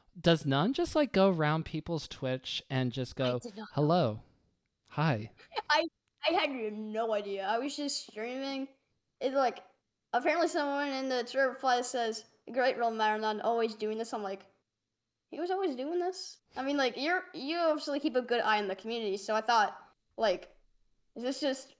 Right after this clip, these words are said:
Speaker 2: very special, or is he, like, do this to, like, people?"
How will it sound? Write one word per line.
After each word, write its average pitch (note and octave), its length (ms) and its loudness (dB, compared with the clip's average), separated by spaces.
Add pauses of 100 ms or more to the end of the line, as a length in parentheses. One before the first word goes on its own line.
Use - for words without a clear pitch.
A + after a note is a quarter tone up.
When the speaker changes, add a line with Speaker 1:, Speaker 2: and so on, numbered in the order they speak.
Speaker 2:
very A3+ 380 0
special, F4 480 0
or C#4 80 4
is C4 80 -4
he, B3 60 -8
like, A3 220 2
do G#3+ 80 -8
this A3 200 -6
to, A3+ 80 -6
like, F3+ 280 -6 (960)
people?" G3+ 520 0